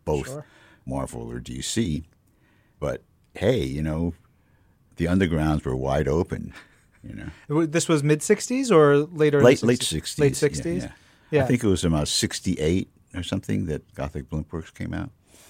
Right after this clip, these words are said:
Speaker 2: Wh-, what, what was that scene like? It, it must have been, like, full of creativity and, and, and, you know, super fun, or, you know, like, how do you go from there into then starting to,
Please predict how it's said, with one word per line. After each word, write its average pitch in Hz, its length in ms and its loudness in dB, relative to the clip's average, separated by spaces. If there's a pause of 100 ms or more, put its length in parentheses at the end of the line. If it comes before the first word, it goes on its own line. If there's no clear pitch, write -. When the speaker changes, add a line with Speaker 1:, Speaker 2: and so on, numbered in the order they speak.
(320)
Speaker 2:
Wh-, 160 340 -4
what, 165 420 2
what 180 120 4
was 208 100 4
that 202 160 -2
scene 180 300 -2
like? 110 280 -8
It, - 140 -18
it 160 80 -10
must 156 220 -6
have 147 60 -6
been, 143 260 0
like, 131 180 -4
full 160 260 4
of 139 220 2
creativity 196 920 4
and, 135 180 -2
and, 127 240 -8
and, 131 260 -10 (120)
you 147 120 -8
know, 123 160 -10
super 151 380 -2
fun, 170 420 2
or, 139 300 2 (480)
you 147 60 0
know, 139 180 2
like, 139 200 -6
how 175 160 4
do 233 80 6
you 214 100 2
go 185 180 0
from 151 260 -2
there 156 440 4
into 143 560 0
then 147 540 0 (280)
starting 147 440 0
to, 135 300 -6